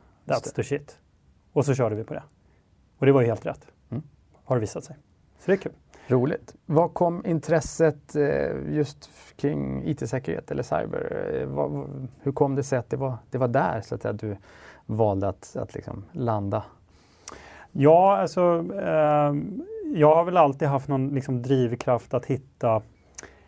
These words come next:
Speaker 2: enkla lösningar på stora utmaningar, om man säger så, eller liksom stora problem.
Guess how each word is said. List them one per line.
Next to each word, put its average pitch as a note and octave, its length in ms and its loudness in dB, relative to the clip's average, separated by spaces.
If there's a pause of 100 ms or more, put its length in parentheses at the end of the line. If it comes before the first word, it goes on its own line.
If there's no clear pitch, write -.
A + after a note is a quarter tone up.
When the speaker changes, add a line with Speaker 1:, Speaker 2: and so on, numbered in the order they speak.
(540)
Speaker 2:
enkla C3 680 2
lösningar A#2 600 2
på A2+ 180 -8
stora A#2 460 0
utmaningar, B2+ 680 -4 (100)
om B2+ 100 -6
man A2+ 80 -4
säger C3 180 -4
så, D3 160 -4
eller D#3 200 -2
liksom D3 260 -4
stora C#3 300 4
problem. C#3+ 460 -2